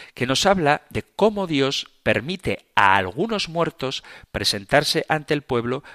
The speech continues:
para dar testimonio de su poder. Dice el Evangelio, cuando Jesús murió, capítulo veintisiete de San Mateo, "La tierra tembló, las rocas se partieron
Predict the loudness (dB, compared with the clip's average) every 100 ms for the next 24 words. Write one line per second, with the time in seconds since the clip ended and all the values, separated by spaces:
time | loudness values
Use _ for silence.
0 | _ 0 2 2 0 -4 -8 -8 -8 -4
1 | -4 -4 -8 -8 -10 -10 -12 -14 -16 _
2 | -20 -20 _ -10 -6 -2 -2 -2 -4 -8
3 | -6 -4 -2 -2 -2 -2 -4 -14 -20 _
4 | _ -18 -12 -12 -8 -8 -8 -8 -2 -2
5 | -2 -6 _ _ _ -16 -14 -10 -10 -10
6 | -8 -6 -6 -8 -14 _ _ -14 -12 -8
7 | -6 -6 -8 -10 -20 -20 -16 -2 -2 4
8 | 4 4 0 -2 -2 -2 -2 _ _ -4
9 | -2 -2 -6 -4 -2 -2 -2 -6 -4 -4
10 | -2 -4 -4 -4 -4 -6 -14